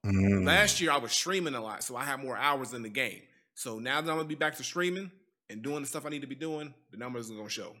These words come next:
Speaker 2: So look out for that, for the, for the resurgence in twenty twenty-three.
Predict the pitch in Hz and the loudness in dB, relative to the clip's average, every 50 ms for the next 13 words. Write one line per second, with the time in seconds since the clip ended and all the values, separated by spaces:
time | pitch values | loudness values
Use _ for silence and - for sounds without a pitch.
0 | _ _ - - - - - - _ _ _ _ _ _ _ _ _ _ - 127 | _ _ -20 -20 -20 -20 -20 -20 _ _ _ _ _ _ _ _ _ _ -8 -2
1 | 127 139 131 127 131 123 120 120 113 117 - 120 117 110 101 - 113 107 107 110 | 0 0 0 0 -2 -4 -2 -4 -4 -6 -8 -10 -10 -10 -10 -12 -14 -12 -12 -8
2 | - 160 156 147 110 - - - - - - - _ _ _ _ _ _ _ - | -6 -4 -2 -2 -4 -6 -10 -14 -14 -14 -14 -16 _ _ _ _ _ _ _ -18
3 | - - 127 117 98 - 107 87 80 - 80 - | -14 -12 -10 -10 -10 -12 -14 -16 -16 -16 -18 -20